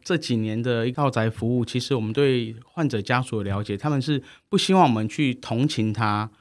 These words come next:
去给他一些，比方说经济上的资源，他反而是希望说我们给他一些更多的协助以及帮忙，让他在照顾患者的过程中呢，得到一些帮助。那比方说我们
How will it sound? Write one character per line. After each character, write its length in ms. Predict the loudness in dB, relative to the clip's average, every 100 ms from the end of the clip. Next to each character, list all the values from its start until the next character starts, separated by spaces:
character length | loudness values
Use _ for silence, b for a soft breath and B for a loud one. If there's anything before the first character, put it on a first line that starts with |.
| b b b
去 100 | -4
给 220 | -2 -2 -2
他 180 | -2
一 80 | -2
些， 400 | -2 0 2 2 0
比 60 |
方 140 | -6 -6
说 240 | -4 -4
经 160 | 0 0
济 120 | 2
上 220 | -2 -2
的 80 | -4
资 220 | -4 -4
源， 260 | -4 -4 -6
他 140 | -4
反 200 | 0 0
而 80 | 2
是 120 | 0
希 160 | -2 -2
望 120 | -2
说 140 | -2 -4
我 60 |
们 140 | -4 -4
给 160 | -6
他 180 | -2 -2
一 100 | -2
些 380 | -2 0 0 -2 B B B B
更 220 | 0 2
多 160 | 2 2
的 100 | 0
协 300 | -2 -4 -2
助 360 | 0 -2 -2 -10
以 80 | -16
及 320 | -8 -6 -6
帮 220 | -4 -4
忙， 340 | -2 -2 -4 -12 b b b -2
让 100 | 2
他 200 | 2 2
在 340 | 2 2 -2 -8 _ _ _ _ 2
照 180 | 4
顾 280 | 6 4 2
患 260 | 2 2 2
者 100 | 0
的 80 | -2
过 200 | 0 0
程 240 | -2 -4
中 180 | -4 -4
呢， 100 | -4
得 200 | -4 0
到 180 | 2 0
一 40 |
些 200 | -2 -4
帮 260 | -2 -4 -4
助。 280 | -6 -8 -12 _ _ _
那 180 | -2 -2
比 60 | -2 _
方 180 | -4 -2
说 200 | 0 0
我 140 | 0
们 300 | -2 -2 -4